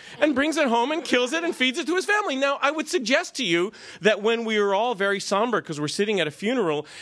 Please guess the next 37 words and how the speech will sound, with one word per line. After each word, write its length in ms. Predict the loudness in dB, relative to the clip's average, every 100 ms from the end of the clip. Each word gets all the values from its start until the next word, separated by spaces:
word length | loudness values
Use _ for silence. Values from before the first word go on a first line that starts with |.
| -2
and 180 | -2 0
someone 360 | 0 0 0
intones, 540 | 0 -4 0 0 0 -4
usually 280 | -4 -2 0
a 40 |
rabbi 340 | 0 -2 -2
intones, 480 | -4 -4 -2 -2 -4
"Adonai 540 | -6 -6 -4 -4 -4 -4
ro'i 500 | -4 -4 -4 -6 -6
lo 240 | -4 -6
achzar," 440 | -4 -2 0 -2
"The 100 | -4
Lord 220 | -2 -2 -2
is 80 |
my 100 | -6
shepherd, 360 | -4 -4 -2 -4
I 60 | -4
shall 160 | -2
not 160 | -2 0
want," 220 | -2 -2 -10 -2
we 80 | 2
don't 240 | 2 0
generally 360 | 0 0 2 0
think 220 | -2 -2
of 140 | 0 2
God 260 | 2 0
taking 340 | 0 0 0 -2
us 120 | 2
home 260 | 2 2
and 140 | -2 0
killing 260 | 0 2
us 120 | 0 0
and 140 | -2
eating 220 | 0 2
us 160 | 0 -2
or 80 | -2
sa-, 160 | -2